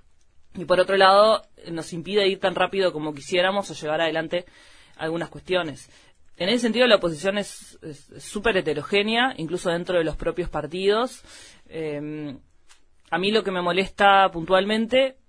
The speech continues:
en, entre otras cosas, es que muchas veces tenemos discusiones súper fructíferas en la Cámara de Diputados, súper álgidas, o sea, súper candentes, pero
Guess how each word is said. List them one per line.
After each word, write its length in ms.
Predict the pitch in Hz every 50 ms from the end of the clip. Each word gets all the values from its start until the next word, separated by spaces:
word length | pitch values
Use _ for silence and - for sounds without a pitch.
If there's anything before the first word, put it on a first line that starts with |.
| _ _
en, 180 | 165 165 165 -
entre 280 | - 175 160 - 175 185
otras 280 | 185 190 - 202 190
cosas, 420 | - - 220 220 - - 254 226 -
es 80 | 185
que 120 | - - 185
muchas 260 | 185 190 185 196 190
veces 200 | 196 185 - 180
tenemos 300 | - 190 180 190 190 185
discusiones 480 | 180 165 - 180 - - 208 196 180 -
súper 240 | - 180 - 190
fructíferas 640 | 185 - 185 170 165 - 208 - - 202 190 190 180 -
en 100 | 175 165
la 80 | 165 160
Cámara 260 | 196 185 185 185 185
de 60 | 180
Diputados, 420 | 175 170 180 208 196 202 233 240
súper 460 | 240 - 226 226 233 190 160 - - - _ _
álgidas, 720 | - 165 175 185 175 - 160 147 139 135 135 127 - -
o 40 | 139
sea, 240 | - 143 127 131 139 - - - - - - - -
súper 280 | - - 214 247 220 185
candentes, 640 | - 156 151 165 175 180 185 190 208 247 247 - - - - - - - - _
pero 500 | - 165 156 151 143 143 143 139 131 -